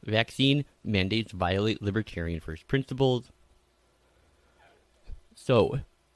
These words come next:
why you don't have a right to demand others are vaccinated? Well, it's hard to think of a more fundamental right than the right to determine what happens to one's own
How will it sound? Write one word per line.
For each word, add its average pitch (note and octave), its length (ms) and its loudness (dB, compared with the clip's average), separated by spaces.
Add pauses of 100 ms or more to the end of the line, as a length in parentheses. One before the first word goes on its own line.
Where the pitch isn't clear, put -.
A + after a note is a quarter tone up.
(920)
why C3+ 280 6
you F3+ 160 6
don't D3+ 220 4
have C#3+ 160 2
a C#3+ 60 4
right A2 260 4
to B2 80 -4
demand F#2+ 400 4
others F#2 280 -2
are F#2 120 2
vaccinated? E2+ 720 2 (1300)
Well, C3+ 360 4 (580)
it's D3+ 200 6
hard C3 220 4
to C#3 100 4
think D#3+ 180 0
of B2 100 2
a B2 80 6
more G#2+ 200 6
fundamental F2+ 600 0
right A2+ 300 6 (320)
than A#2 180 0
the G#2+ 100 4
right A2+ 440 4
to F#3+ 120 0
determine A2 600 -2
what F2+ 160 2
happens G#2+ 440 0
to G2+ 120 -4
one's F#2 460 -2
own E2 260 -2